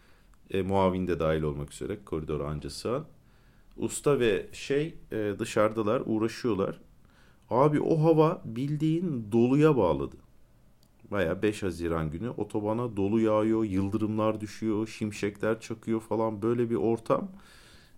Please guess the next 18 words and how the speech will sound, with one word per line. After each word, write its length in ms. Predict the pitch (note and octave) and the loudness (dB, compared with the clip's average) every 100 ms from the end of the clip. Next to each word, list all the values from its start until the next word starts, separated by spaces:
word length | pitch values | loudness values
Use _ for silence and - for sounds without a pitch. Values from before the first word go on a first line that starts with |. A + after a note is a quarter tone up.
| - | -4
Ve 200 | B2 A#2+ | 0 2
böyle 460 | A2+ A#2 C3+ F#2+ - | 4 4 2 0 -2
yoldan 680 | G#2 G#2 G#2 A2 A2+ G#2+ - - | 0 2 2 2 0 -2 -8 -14
sel 380 | - - G#2 G#2 | -14 -2 0 0
akıyor 380 | F#2+ - F#2 F2+ | -2 -2 -2 0
falan, 400 | F2+ F#2 G2 G2+ - | 0 0 -2 -4 -8
onlara 400 | F#2+ F#2 F#2+ G#2 | -4 0 0 2
bağladı. 480 | F#2 D2+ C#2+ - - - - - - - - - | 2 0 -2 -6 -10 -14 -20 -20 -20 -20 -20 -10
Yolda 260 | F#2+ F#2+ G2 | -4 -2 2
acayip 420 | G#2 G#2 G#2 - | 2 2 -2 -4
tuz 320 | - G#2 F#2+ | -6 -4 -2
varmış 420 | E2+ D2+ C#2+ - - | 0 0 -2 -8 -10
diye 100 | B1 | -10
düşündüm, 260 | - C#2+ | -10 -10
öyle 220 | C#2 C2 B1 | -8 -10 -12
bir 140 | A#1+ | -14
köpük 400 | - - D2 - | -14 -12 -12 -8
oluştu. 420 | C2+ B1+ - - | -10 -10 -12 -12